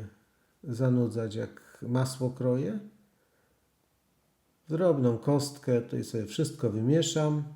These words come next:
Jedno jajko idzie do tego. Sto, sto pięćdziesiąt gramów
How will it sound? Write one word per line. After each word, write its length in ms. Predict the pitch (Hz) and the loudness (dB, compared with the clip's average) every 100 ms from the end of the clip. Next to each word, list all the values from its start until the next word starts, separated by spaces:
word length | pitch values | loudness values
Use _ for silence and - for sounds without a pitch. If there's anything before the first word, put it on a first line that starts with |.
| - _ _ - | -20 _ _ -2
Jedno 360 | 160 175 160 160 | 2 4 4 6
jajko 500 | 160 156 151 151 139 | 6 6 4 2 2
idzie 280 | 135 127 | 2 2
do 120 | 131 131 | 2 2
tego. 500 | 131 120 120 120 123 - _ _ _ _ _ _ | 0 0 2 0 -2 -10 _ _ _ _ _ _
Sto, 480 | - - - 156 156 - | -18 0 4 4 2 -10
sto 680 | 127 - - 156 151 143 143 131 - _ _ _ _ _ _ _ _ | -10 -10 0 4 4 4 0 -8 -14 _ _ _ _ _ _ _ _
pięćdziesiąt 560 | - 135 131 127 127 107 | 4 6 6 2 0 0
gramów 680 | 113 113 107 98 98 - | 0 0 0 -4 -6 -14